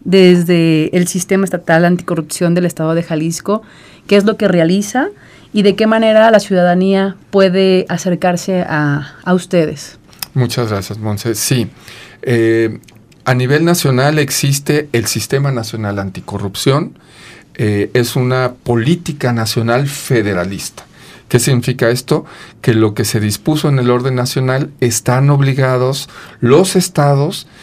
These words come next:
Speaker 2: eh, los gobiernos locales a reproducir estos sistemas y entonces Jalisco desde hace cinco años tiene una serie de reformas constitucionales,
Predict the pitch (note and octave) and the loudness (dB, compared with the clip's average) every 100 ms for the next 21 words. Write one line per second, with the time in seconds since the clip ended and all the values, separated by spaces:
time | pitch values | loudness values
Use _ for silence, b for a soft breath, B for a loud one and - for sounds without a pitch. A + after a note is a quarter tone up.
0 | B B - G#2 G2+ A#2 A2+ D3 E3 D#3 | B B -4 -2 0 2 2 2 2 2
1 | D3 C#3+ C#3+ C3 - A#2+ A#2+ C3+ C3+ A#2+ | 2 2 2 0 -2 -2 0 -2 -2 -2
2 | B2 A#2+ - A2 A2 G#2+ C#3 C#3 C#3 - | -2 -2 -2 -2 -2 -2 -2 0 -2 -4
3 | C3+ - A2 - B2 B2+ D3 - B2 A2 | -4 -4 -6 -2 0 0 -2 -2 -2 0
4 | B2 B2+ C#3+ C#3+ - B B - - A2 | -2 -2 -2 -4 -8 B B -10 -4 0
5 | C#3 A3 - - D3+ C3+ C3 B2+ C3 A#2+ | 2 0 -2 -2 0 0 0 -2 -4 -8
6 | A2+ G#2+ A2+ A#2 C#3 D#3+ F3+ B B B | -8 -4 -2 0 0 0 -4 B B B
7 | - - C3 C3+ C3+ C#3+ C#3+ C#3+ - - | -12 -2 0 2 2 2 0 -6 -10 -2
8 | B2 C#3 D3 D#3 - C#3+ C#3 E3 D3+ B2 | 0 2 2 2 2 2 4 4 2 0
9 | A2 - B2+ C3 C#3+ D#3 - b b - | -4 -2 -2 0 0 0 -4 b b 2
10 | D#3+ F3+ F3 D3+ C#3+ C3+ B2+ A2+ A2 C#3 | 4 4 2 0 -2 0 0 0 0 -2
11 | - | -4